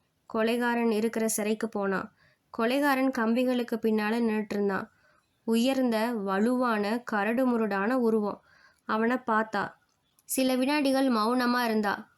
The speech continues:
அதுக்கப்புறம் சொன்னா, "நான் உன்னை மன்னிச்சிட்டேன்.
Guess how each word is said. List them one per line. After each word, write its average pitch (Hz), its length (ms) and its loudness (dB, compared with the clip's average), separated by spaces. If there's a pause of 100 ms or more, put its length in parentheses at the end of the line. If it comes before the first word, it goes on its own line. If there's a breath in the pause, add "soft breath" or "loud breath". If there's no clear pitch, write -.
அதுக்கப்புறம் 208 560 -4
சொன்னா, 214 520 -2 (560 soft breath)
"நான் 214 280 0
உன்னை 214 240 0
மன்னிச்சிட்டேன். 208 800 -2